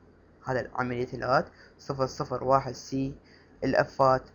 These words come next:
بقى كما هنا. ليش ص-، صدق يعني فسؤال لكم. ليش صار ال دي إكس هنا اف بعملية الضرب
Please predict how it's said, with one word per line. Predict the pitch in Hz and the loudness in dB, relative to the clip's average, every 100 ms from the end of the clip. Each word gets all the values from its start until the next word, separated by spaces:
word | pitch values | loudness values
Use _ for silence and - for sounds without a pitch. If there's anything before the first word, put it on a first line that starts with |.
| _ | _
بقى | 151 143 131 | -6 -4 -4
كما | 135 147 131 135 | -4 -2 -2 -4
هنا. | 127 | -4
ليش | 208 - | -4 -4
ص-، | - 139 | -4 -6
صدق | - 156 123 127 | -2 -2 -2 -6
يعني | 123 - | -10 -8
فسؤال | 135 131 127 147 131 | -8 -2 4 6 4
لكم. | 139 - - - - - | -2 -14 -16 -20 -20 -6
ليش | 151 165 160 - - _ - - | 0 2 2 -2 -16 _ -10 -6
صار | - 135 135 131 - _ _ _ - | 2 2 4 0 -4 _ _ _ -6
ال | 135 127 | -6 -6
دي | 143 117 | -6 -4
إكس | 139 - | -4 -10
هنا | 135 143 135 - | -6 -4 -2 -4
اف | 131 - - | -6 -8 -12
بعملية | - 135 123 139 127 | -8 -8 -6 -6 -6
الضرب | 120 127 123 | -2 0 0